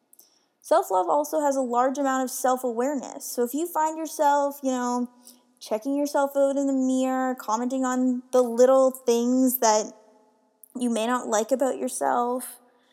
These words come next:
be self-aware enough to recognize when you're doing that. And don't be hard on yourself. I mean,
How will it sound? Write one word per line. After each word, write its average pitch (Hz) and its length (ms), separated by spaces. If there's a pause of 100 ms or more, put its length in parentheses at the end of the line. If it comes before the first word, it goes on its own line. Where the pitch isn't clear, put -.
(240)
be 349 160
self-aware 320 640
enough 254 300
to 302 160
recognize 254 640
when 247 220
you're 240 120
doing 220 440
that. - 420 (300)
And 302 100
don't 427 140
be 453 120
hard 359 280
on 415 200
yourself. - 800
I 277 140
mean, 294 320